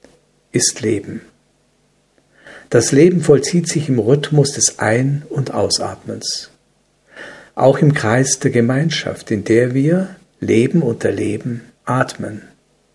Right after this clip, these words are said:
Wir atmen dieselbe Luft, sind eingebunden in den ewigen Kreislauf des Lebens und durch den Atem mit dem Quell des Lebens verbunden. Es ist der Atem, der Adam zum Leben erweckte.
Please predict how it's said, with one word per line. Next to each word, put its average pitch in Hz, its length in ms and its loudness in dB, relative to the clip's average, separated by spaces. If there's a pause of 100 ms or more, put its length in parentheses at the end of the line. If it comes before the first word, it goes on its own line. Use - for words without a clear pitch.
(880)
Wir 123 180 4
atmen 170 300 4
dieselbe 147 440 6
Luft, - 580 -2 (580)
sind - 260 0
eingebunden 151 720 4
in 117 160 0
den - 20 -8
ewigen 139 440 0
Kreislauf 113 560 -2
des - 240 -8
Lebens 127 680 -2 (380)
und 113 140 -2
durch - 140 0
den - 240 -4
Atem 123 560 -2 (300)
mit - 160 -8
dem - 160 -8
Quell 110 380 0
des - 240 -4
Lebens - 600 -8
verbunden. - 560 -8 (640)
Es - 180 -4
ist 151 180 -2
der - 260 2
Atem, 147 520 0
der 147 340 0
Adam 110 440 -2
zum 113 280 -4
Leben 107 440 -8
erweckte. - 640 -10